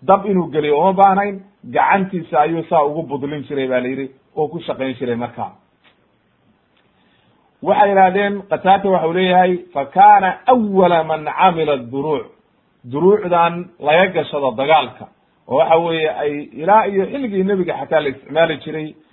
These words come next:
waxa weeye ninkii ugu horreeyey oo sameeyey buu ahaa baa la yidhi, oo caalamka horey looma aqoonin. "Wa innamaa kaanat qabla daalika", waxa weeye, "min safaa'ih."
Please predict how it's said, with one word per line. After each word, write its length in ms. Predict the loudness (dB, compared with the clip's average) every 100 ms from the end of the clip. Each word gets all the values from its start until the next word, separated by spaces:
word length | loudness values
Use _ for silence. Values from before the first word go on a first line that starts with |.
| _ -4
waxa 220 | 2 2
weeye 140 | 2 -2
ninkii 280 | -6 -8 -10
ugu 160 | 2 4
horreeyey 580 | 6 4 -2 -4 -6 -10 _ _ _ -2
oo 180 | 0 0 -2
sameeyey 400 | -6 -2 0 0
buu 140 | 0
ahaa 240 | 4 4 4
baa 140 | 2
la 80 | -2
yidhi, 200 | -4 -6 -10 _ _
oo 100 | -6
caalamka 500 | 2 4 4 2 -2
horey 220 | 0 0
looma 320 | -2 -2 -2 -4
aqoonin. 460 | -6 -10 -12 -12 -18 -20 _ _ _ _ _ _ _ _
"Wa 120 | -6 -2
innamaa 360 | 2 4 4
kaanat 460 | 4 2 2 0 0
qabla 300 | 0 2 0
daalika", 760 | 4 4 4 -2 -2 0 -2 -6 _ _ _ _
waxa 240 | -4 2 2
weeye, 260 | 4 2 0
"min 220 | -2 -8 -8
safaa'ih." 600 | -2 4 4 4 -4